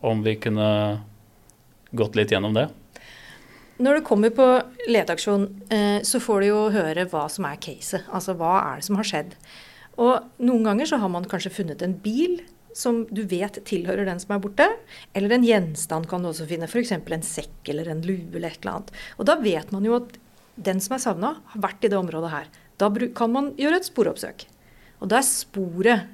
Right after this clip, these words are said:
Speaker 2: eh, altså det avtrykket som et menneske setter ned i bakken, det er det hunden kan lukte, og det må man hjelpe hunden til å på en måte skjønne at nå er det det vi skal gjøre, da. Eh,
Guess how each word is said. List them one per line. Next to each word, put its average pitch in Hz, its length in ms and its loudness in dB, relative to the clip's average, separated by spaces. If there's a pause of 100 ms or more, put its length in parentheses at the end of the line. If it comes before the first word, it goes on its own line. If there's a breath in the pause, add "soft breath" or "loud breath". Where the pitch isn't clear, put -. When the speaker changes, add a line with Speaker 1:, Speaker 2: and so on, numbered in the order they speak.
(100)
Speaker 2:
eh, 196 540 -4 (200)
altså 190 220 -8
det 196 180 -4
avtrykket 175 760 -2
som 240 200 -2
et - 120 -8
menneske 190 320 -4
setter 233 520 -2 (160)
ned 185 220 2
i 180 60 -2
bakken, 285 340 -2 (320 soft breath)
det 233 100 4
er 247 60 8
det 196 180 6
hunden 165 240 -4
kan 185 160 0
lukte, 180 260 -4
og 190 60 -2
det 202 120 2
må 220 100 4
man 302 160 2
hjelpe 220 420 2
hunden 180 380 0 (380 loud breath)
til 185 180 2
å 185 420 4
på 196 120 -2
en 190 40 2
måte 180 160 -4
skjønne 165 340 -4
at 165 140 -8
nå 180 120 -2
er 175 100 -4
det 165 120 0
det 143 80 -4
vi 156 60 -8
skal 180 180 -4 (100)
gjøre, 156 40 -6
da. 175 140 -4 (840 soft breath)
Eh, 226 380 4